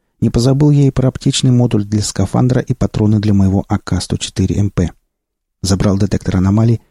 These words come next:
и закрепил его на запястье на манер часов. На насыпи у руин будки, где мы укрывались, замаячили фигуры. Я отполз в кусты,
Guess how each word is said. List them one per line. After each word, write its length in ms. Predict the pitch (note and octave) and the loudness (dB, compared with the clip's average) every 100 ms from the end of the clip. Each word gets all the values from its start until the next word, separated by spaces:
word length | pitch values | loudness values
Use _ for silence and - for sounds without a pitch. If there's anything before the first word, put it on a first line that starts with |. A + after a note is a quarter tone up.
| _ | _
и 60 | G#2+ | -2
закрепил 420 | G2+ A#2 - C3 | 0 -2 0 2
его 180 | A#2 A2 | 4 2
на 100 | G2 | 2
запястье 460 | F#2+ - - - | 0 -2 -4 0
на 100 | G#2+ | 2
манер 260 | G#2 G2+ F2+ | 4 2 0
часов. 420 | - - - F#2 _ _ _ _ _ _ _ _ - | -2 -4 -4 -6 _ _ _ _ _ _ _ _ -4
На 100 | G2 | 0
насыпи 380 | A#2 - - G#2+ | 0 0 0 0
у 120 | G#2+ | 2
руин 280 | G#2+ G#2 G2 | 2 2 2
будки, 420 | A#2+ - A2+ G#2 | 0 0 -2 -2
где 160 | G2 G#2 | -2 2
мы 100 | G#2+ | 2
укрывались, 540 | - G#2+ G#2 G2+ - - | 2 2 2 0 -2 -6
замаячили 560 | G#2+ G#2+ G2+ F#2 - - | 0 2 2 0 -2 -4
фигуры. 400 | F#2 F#2 E2 F#2 _ _ _ _ _ _ _ - | -4 -4 -6 -8 _ _ _ _ _ _ _ -4
Я 160 | G2+ | 0
отполз 380 | - - G2 G2 | 0 0 -2 -2
в 80 | - | -6
кусты, 420 | A#3+ - - C3 | -6 -4 -2 -2